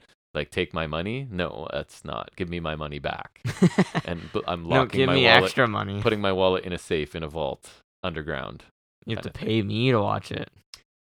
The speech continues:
Speaker 1: Uh, just in case we didn't get enough of 'em in U K, Damon Kemp is on the phone as the Creeds and Ivy Mile, as my notes say, but I'm pretty sure it was
Speaker 2: <laughs>
Speaker 1: Ivy Nile. They walk up. Uh, Kemp tells them that Roddy hurt his ankle,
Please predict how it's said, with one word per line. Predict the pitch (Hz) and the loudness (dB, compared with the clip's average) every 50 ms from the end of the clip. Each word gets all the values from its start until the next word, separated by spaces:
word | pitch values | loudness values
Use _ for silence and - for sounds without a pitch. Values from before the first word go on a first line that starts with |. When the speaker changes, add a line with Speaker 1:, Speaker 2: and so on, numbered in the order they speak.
| _ - | _ 2
Speaker 1:
Uh, | 104 107 110 | 4 4 4
just | 104 131 135 - 135 | 4 0 -2 -4 -6
in | 123 | -2
case | - 135 135 131 - | 0 2 2 2 0
we | 131 | -2
didn't | 131 135 131 | -2 0 2
get | 131 131 | 2 2
enough | 127 117 117 143 - - | 4 4 4 2 2 0
of | 127 120 | -2 -2
'em | 117 117 | -2 -2
in | 113 117 | -2 -2
U | 131 147 | -2 -2
K, | - - 127 127 | -2 -2 -2 -2
Damon | 110 107 104 104 107 110 107 110 | 0 -2 -2 -2 -2 -4 -6 -4
Kemp | - - 113 143 180 - - | 0 2 4 4 4 2 -2
is | 101 107 | -2 0
on | 101 95 92 | -2 -2 -2
the | 87 | -6
phone | - - 90 85 85 85 87 87 - _ _ _ _ _ _ _ _ _ _ _ _ _ _ - - | -6 -4 -2 -2 -2 -4 -6 -8 -12 _ _ _ _ _ _ _ _ _ _ _ _ _ _ -10 -4
as | 98 101 92 87 | -2 -2 -2 -2
the | 98 90 | -4 -8
Creeds | - - 117 120 123 127 117 117 | -6 -6 -4 -2 -2 -4 -4 -6
and | - 92 98 92 - | -6 -4 -4 -4 -2
Ivy | - 92 107 113 104 104 92 | 0 2 2 2 2 0 -2
Mile, | 87 82 85 98 113 117 87 80 78 | 0 2 2 2 4 2 2 2 0
as | 78 80 - | 0 -2 -4
my | 90 85 90 | -4 -6 -4
notes | 90 80 73 - - - | -4 -6 -8 -10 -10 -8
say, | - 64 71 | -6 -6 -4
but | 78 80 | -2 -2
I'm | 73 - 151 | -2 -2 -2
pretty | - - 90 82 | -4 -4 -4 -4
sure | 78 - 87 | -4 -4 -4
it | 80 78 | -4 -4
was | 78 78 | -6 -6
Speaker 2:
<laughs> | - | -4
Speaker 1:
Ivy | 80 80 80 78 78 | -4 -4 -4 -4 -6
Nile. | 76 73 85 82 71 67 71 82 - _ _ _ _ _ _ | -6 -4 -4 -4 -4 -4 -6 -8 -12 _ _ _ _ _ _
They | - 131 | 0 0
walk | 131 117 117 113 110 - - - | 2 2 0 0 -2 -2 0 2
up. | 98 92 - - - _ _ - - _ _ | 4 4 2 0 -8 _ _ -20 -20 _ _
Uh, | - 107 110 | 2 4 4
Kemp | - - - 139 151 - - | 4 4 2 0 0 0 0
tells | - 131 135 131 120 | 2 2 2 2 0
them | 135 131 135 | -2 -4 -2
that | 127 123 - | -2 -2 -2
Roddy | - 82 92 101 107 117 131 123 | 0 0 2 4 4 4 2 -2
hurt | 113 - 120 139 - - | -2 0 0 0 0 -2
his | 98 107 92 - - | -4 -6 -6 -4 -4
ankle, | 87 101 107 - - 107 107 110 - | -2 -4 -2 -2 -2 -2 -2 -2 -4